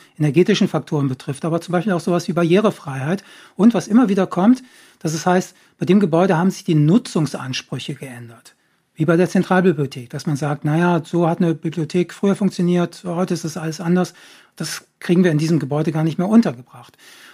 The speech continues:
Und so ist es auch beim Justizzentrum, dass man sagt, da können die Leute, die da arbeiten, nicht mehr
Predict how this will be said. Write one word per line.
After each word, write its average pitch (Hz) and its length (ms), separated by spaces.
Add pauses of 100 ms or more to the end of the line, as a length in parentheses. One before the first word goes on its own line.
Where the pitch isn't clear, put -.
(120)
Und 151 160
so 202 60
ist 175 120
es 180 100
auch 185 120
beim 202 140
Justizzentrum, 175 800
dass 147 160
man 151 100
sagt, 156 220
da 165 60
können 170 260
die 165 420 (600)
Leute, 175 260
die 185 100
da 175 280
arbeiten, 185 640
nicht 190 160
mehr 202 140